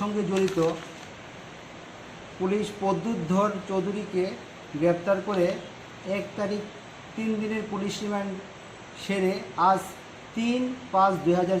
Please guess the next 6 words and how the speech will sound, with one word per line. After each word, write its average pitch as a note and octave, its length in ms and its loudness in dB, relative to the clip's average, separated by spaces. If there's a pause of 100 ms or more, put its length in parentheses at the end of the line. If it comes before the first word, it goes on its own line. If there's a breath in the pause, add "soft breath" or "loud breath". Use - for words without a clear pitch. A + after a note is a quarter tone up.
চব্বিশ F3 380 4 (1040)
প্রদ্যুৎ F3+ 340 2 (120)
ধরেকে G#3 880 -2 (120)
প্রেরণ F#3+ 240 4 (100)
করা G3 220 8
হয় A3+ 180 6